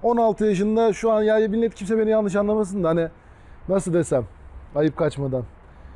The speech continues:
Ya götünün bokunu silemeyen adamlar var on altı yaşında. Yolda yürümeyi bilmeyen adamlar, öyle söyleyeyim. Biz iş takibi yapıyorduk. Sabahın sekizinde bir gidiyorduk bu arabayla. O sitede bir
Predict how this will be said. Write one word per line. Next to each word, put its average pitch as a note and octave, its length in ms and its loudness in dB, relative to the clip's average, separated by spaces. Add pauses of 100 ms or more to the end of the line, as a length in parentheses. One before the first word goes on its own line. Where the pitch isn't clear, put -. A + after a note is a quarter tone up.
(160)
Ya F#3 120 2
götünün A3+ 400 2
bokunu A3 280 2
silemeyen G#3+ 380 2
adamlar G3+ 380 2
var F3 120 4
on E3 100 4
altı E3 220 2
yaşında. D3+ 200 0
Yolda F#3 220 2
yürümeyi F#3 280 2
bilmeyen F#3 260 2
adamlar, G3 360 2
öyle G3+ 260 4
söyleyeyim. F#3 360 2
Biz G3 160 2
iş G#3 140 0
takibi G3+ 380 4
yapıyorduk. E3 360 2 (280)
Sabahın F3 380 4
sekizinde F3 420 2
bir G3 80 2
gidiyorduk F#3 340 2
bu F3 60 4
arabayla. E3+ 460 4
O F3 80 2
sitede F3 360 0
bir F3+ 180 -2